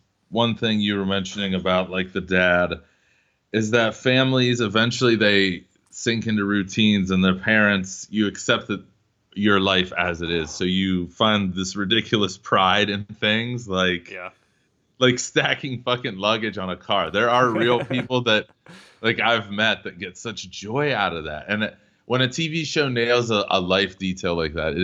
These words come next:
Speaker 1: is so real and it endears me right away. And you mentioned too, like, how the hell were we not watching this growing up? And I don't know. Like, I,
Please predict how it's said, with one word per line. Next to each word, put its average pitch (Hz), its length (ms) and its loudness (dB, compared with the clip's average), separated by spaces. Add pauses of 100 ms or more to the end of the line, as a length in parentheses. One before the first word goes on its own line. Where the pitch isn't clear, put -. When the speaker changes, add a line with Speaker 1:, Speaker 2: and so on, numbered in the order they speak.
Speaker 1:
is 92 200 -2
so 95 200 4
real 82 340 2
and 80 100 -2
it 78 160 -6
endears 82 460 -2
me 85 100 -2
right 80 220 2
away. 78 400 -2
And 73 160 -8 (420)
you 113 160 2
mentioned 123 440 2
too, 110 180 2
like, 87 200 2
how 104 200 2
the 107 100 2
hell 101 200 0
were 95 120 2
we 95 160 2
not 90 240 2
watching 92 320 -2
this 87 160 -6
growing 87 320 -2
up? 95 160 -2
And - 140 -12
I 87 100 -4
don't 139 300 -2
know. 92 300 0
Like, 82 260 -8
I, 110 260 -2